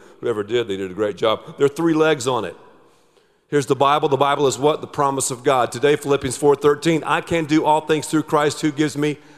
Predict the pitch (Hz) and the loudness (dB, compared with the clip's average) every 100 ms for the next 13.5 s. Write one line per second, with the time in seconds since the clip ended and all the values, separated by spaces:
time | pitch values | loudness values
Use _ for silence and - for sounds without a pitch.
0 | - - - 190 175 131 - - - - | -10 -6 0 2 2 0 -8 -20 -20 -12
1 | 151 190 202 - 196 202 220 - - - | -2 2 2 4 4 4 2 -4 -18 -20
2 | - - _ _ _ _ _ _ _ - | -20 -20 _ _ _ _ _ _ _ -2
3 | 143 160 156 127 127 123 143 113 - - | 2 2 2 0 -2 0 0 0 -6 -16
4 | - - - _ _ 180 - 277 262 190 | -20 -20 -20 _ _ -4 0 2 2 2
5 | 262 269 247 254 220 139 - - - - | 0 2 2 0 0 -4 -4 -6 -6 -10
6 | 196 220 247 220 220 233 - - 220 277 | -12 -2 0 2 2 2 0 0 0 2
7 | 269 - 269 220 277 247 220 214 151 - | 0 2 2 2 2 2 2 -2 -6 -12
8 | - 220 175 208 175 180 - - 185 _ | -8 -8 -6 -6 -6 -10 -10 -16 -20 _
9 | _ _ _ _ _ _ _ 170 - - | _ _ _ _ _ _ _ -10 -8 -8
10 | - - - 494 539 539 571 - - - | -12 -16 -14 -6 2 4 4 2 -6 -20
11 | - - _ _ - 480 494 508 466 - | -20 -20 _ _ -10 -2 2 4 4 0
12 | - - - - - 220 269 269 285 285 | -10 -20 -20 -20 -14 -2 0 0 0 4
13 | 302 254 - - | 4 4 0 -8